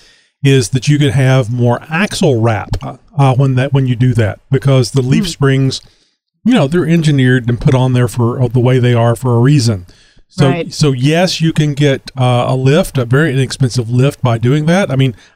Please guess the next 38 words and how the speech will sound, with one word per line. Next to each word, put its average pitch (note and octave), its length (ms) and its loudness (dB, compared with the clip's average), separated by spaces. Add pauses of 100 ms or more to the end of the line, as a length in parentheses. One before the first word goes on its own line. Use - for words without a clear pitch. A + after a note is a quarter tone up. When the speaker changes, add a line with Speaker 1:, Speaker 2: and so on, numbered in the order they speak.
Speaker 1:
I F3+ 40 0
don't A3+ 140 0
think - 160 -2
you - 40 2
have - 80 -2
to A#2+ 100 0
do A#2+ 100 4
anything C#3 340 0
other A#2+ 200 0
than A#2 160 0
just, A#2+ 240 -2 (420)
you C3+ 80 2
know, B2 200 2 (140)
unbolt C3+ 400 0
it F#3+ 120 0
and A#2+ 120 -8
move B2 220 2
the A#2+ 100 0
spring C3 320 -2
to B2+ 120 0
the A#2 80 -6
top C3 340 0
and, A2 220 -4 (440)
uh, A#2+ 300 0
bolt B2+ 380 -2
it D3 60 -2
back D#3+ 260 0
up. - 240 -2 (920)
But C#3 300 0
the, B2+ 260 0 (320)
you D3+ 100 -2
can D3+ 160 0
get D3+ 180 -2
the, C#3+ 180 -2
the C#3 100 2
spring D#3 380 -2
can B2+ 260 0
warp, B2+ 500 -2